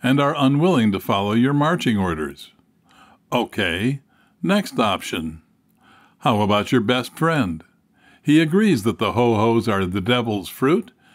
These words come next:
but he's not certain about the ding-dongs. They do taste good with a tall glass of cold milk.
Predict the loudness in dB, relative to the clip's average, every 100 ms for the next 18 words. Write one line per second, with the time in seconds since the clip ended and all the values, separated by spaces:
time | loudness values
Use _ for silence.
0 | _ _ -2 0 2 2 0 0 -2 0
1 | 0 0 -2 0 -2 -2 -4 -2 0 2
2 | 0 -2 -8 -14 -20 -20 _ -4 0 2
3 | 0 0 -4 -4 -4 -2 -2 -2 -4 -4
4 | -4 -2 -2 -4 -4 -8 -8 -4 -2 0
5 | -2 -4 -6